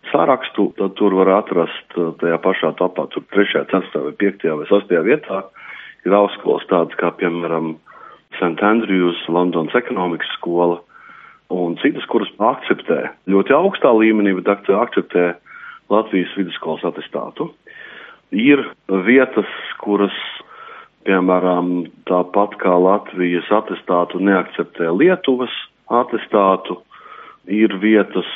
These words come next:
piemēram, University College London. Ir vietas,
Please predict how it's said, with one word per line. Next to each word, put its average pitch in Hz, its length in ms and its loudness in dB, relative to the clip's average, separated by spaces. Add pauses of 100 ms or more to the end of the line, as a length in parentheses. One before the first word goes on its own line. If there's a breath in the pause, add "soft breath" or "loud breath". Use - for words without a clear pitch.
(100)
piemēram, 98 380 0
University 95 480 2
College 82 400 -2
London. 76 500 -2 (760 loud breath)
Ir 104 240 2
vietas, 107 400 0